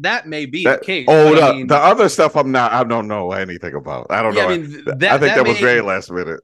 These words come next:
Speaker 1: that may have been long in the game, but I, I, I mean,
Speaker 2: It may have been
Speaker 1: it,
Speaker 2: shot on an iPhone.
Speaker 1: it just
Speaker 2: I think
Speaker 1: speaks,
Speaker 2: that's
Speaker 1: you know,
Speaker 2: what
Speaker 1: it,
Speaker 2: it
Speaker 1: it just
Speaker 2: was.
Speaker 1: speaks to, like, how there's just, like, this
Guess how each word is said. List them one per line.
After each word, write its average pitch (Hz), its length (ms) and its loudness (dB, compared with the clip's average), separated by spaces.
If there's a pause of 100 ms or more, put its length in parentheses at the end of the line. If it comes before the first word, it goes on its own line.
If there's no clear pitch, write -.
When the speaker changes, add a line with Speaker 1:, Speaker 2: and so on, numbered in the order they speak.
(360)
Speaker 1:
that 180 260 -2
may 202 140 0
have 180 140 -2
been 151 200 -2
long 147 240 -4
in 135 80 -4
the 123 80 -8
game, 127 320 -6
but 131 100 -4
I, 131 80 -4
I, 139 200 -6
I 139 100 -6
mean, 156 180 -2
Speaker 2:
It 143 80 6
may 156 140 2
have 185 140 2
been 160 120 2
Speaker 1:
it, 156 60 -4
Speaker 2:
shot 160 260 2
on 143 160 2
an 123 80 2
iPhone. 95 640 -2 (360)
Speaker 1:
it 180 120 -2
just 247 220 -2
Speaker 2:
I - 20 -2
think - 140 -2
Speaker 1:
speaks, 226 120 0
Speaker 2:
that's 220 100 -2
Speaker 1:
you 196 60 2
know, 165 160 2
Speaker 2:
what 156 80 0
Speaker 1:
it, 180 60 0
Speaker 2:
it 190 40 -8
Speaker 1:
it - 40 -2
just 214 120 -2
Speaker 2:
was. 202 120 -4
Speaker 1:
speaks 233 300 -4
to, 214 100 2
like, 165 180 0
how 160 220 -2
there's 151 200 -2
just, 139 200 -6
like, 135 160 -4
this 123 200 -10